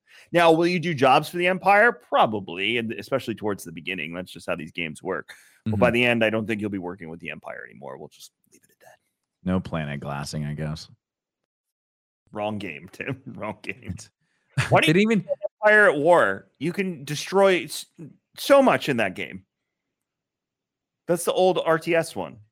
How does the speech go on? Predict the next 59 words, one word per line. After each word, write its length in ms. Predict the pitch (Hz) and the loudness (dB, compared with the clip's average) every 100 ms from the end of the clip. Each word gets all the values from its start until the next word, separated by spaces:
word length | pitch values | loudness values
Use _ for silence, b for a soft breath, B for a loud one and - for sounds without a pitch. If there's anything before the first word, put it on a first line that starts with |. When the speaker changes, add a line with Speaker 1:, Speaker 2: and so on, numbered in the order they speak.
| _ | _
Speaker 2:
Yeah, 100 | 160 147 | 0 4
I 80 | |
know. 140 | 180 202 | 4 4
I 80 | 120 | 4
used 200 | 143 - | 0 -2
to 80 | |
play 220 | - 220 277 | -2 -2 -2
that 160 | 87 | -4
game. 220 | - 71 - _ _ _ _ - | -8 -14 -18 _ _ _ _ -12
Speaker 1:
Why 160 | 170 | -6
don't 60 | 214 | -6
you 60 | |
just 160 | 202 202 | -8 -8
play 120 | 208 | -8
that 140 | 202 220 | -6 -8
again 200 | 165 107 | -8 -10
if 140 | 101 | -10
you 80 | 92 | 0
want? 80 | 214 | 2
Speaker 2:
Why 60 | 262 | 4
would 120 | 294 | 2
I 80 | 277 | 2
want? 440 | 233 220 233 - | 0 0 -2 -2
No, 360 | - 247 190 107 | -2 0 0 -2
that's 240 | 185 196 - | -4 -4 -2
not 460 | 175 180 190 185 - - | 0 4 6 4 0 0
the 120 | 139 | 2
point, 340 | - 156 143 98 | 4 2 0 -2
Kevin. 300 | 107 92 98 | -4 -2 0
I 140 | 131 | 2
wanna 260 | 170 190 170 | 2 4 4
be 200 | 160 151 | 2 2
on 280 | 135 151 185 | 4 4 4
the 60 | 175 | 0
bridge. 540 | 127 156 113 85 - b b b | 4 4 4 0 -10 b b b
I 100 | 135 | 2
wanna 200 | 165 185 | 2 2
be, 240 | 175 170 147 131 | 0 -2 -2 2
I 120 | 190 | 4
wanna 220 | 202 175 | 4 2
be 120 | 135 | 0
sitting 720 | 113 - - 208 208 208 190 - - | -4 -6 -8 -6 -4 -2 -2 -6 0
at 240 | 180 196 | 2 2
the 100 | 208 | 0
weapons 380 | 175 185 175 156 | 2 2 2 -2
control, 640 | - 131 120 107 101 104 _ _ _ _ | -4 -4 -2 -2 -4 -8 _ _ _ _
and 140 | 147 151 | -4 -2
I 120 | 165 | 0
want 300 | 170 170 165 | 0 0 0
to 80 | 160 | -2
be 200 | 151 147 | -2 0
able 180 | 143 147 | 0 -2
to 140 | 143 120 _ - | -4 -8 _ -2
point 300 | 165 190 208 | 0 0 0
my 200 | 202 202 | 0 0
gun 460 | 196 190 147 127 131 - | 2 4 4 2 0 -2
at 200 | 151 147 | -2 -2
the 80 | 180 | 0
planet, 540 | 185 190 143 117 | 2 4 2 0